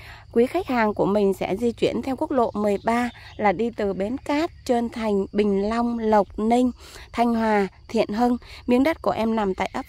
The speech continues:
Phước Tiến, xã Hưng Phước, huyện Bù Đốp, tỉnh Bình Phước nha. Còn từ Đồng Xoài qua thì quý khách hàng sẽ di chuyển theo quốc lộ mười bốn, sẽ dao động vào là tám mươi ki-lô-mét. Mình di chuyển từ Đồng Xoài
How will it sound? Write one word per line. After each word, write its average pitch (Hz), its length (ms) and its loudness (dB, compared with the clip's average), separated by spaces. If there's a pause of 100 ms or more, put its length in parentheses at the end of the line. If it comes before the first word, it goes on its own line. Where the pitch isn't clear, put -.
Phước 311 140 0 (140)
Tiến, 247 320 2
xã - 320 -10
Hưng 240 280 -4
Phước, 311 300 -2 (300)
huyện 220 240 0
Bù 202 120 0
Đốp, 254 200 -2 (100)
tỉnh - 200 -6
Bình 220 180 -2
Phước 302 360 -2
nha. 254 180 0 (400)
Còn 220 160 0
từ 214 200 0
Đồng 202 180 0
Xoài 214 320 -2
qua 240 320 -2
thì 220 100 -8
quý 233 180 -2
khách - 180 -8
hàng 226 320 -4
sẽ 196 300 -8
di 254 140 -2
chuyển - 300 -6
theo 269 140 -10
quốc 302 120 -6
lộ 233 220 0
mười 202 300 0
bốn, 220 260 2 (400)
sẽ 208 240 -4
dao 247 180 -2
động 214 300 2
vào 190 180 2
là 190 120 0 (100)
tám 226 320 0
mươi 311 140 2
ki-lô-mét. 247 560 0 (380)
Mình 214 200 2
di 233 120 0
chuyển 190 320 -2
từ 214 140 2
Đồng 196 240 0
Xoài 202 460 -2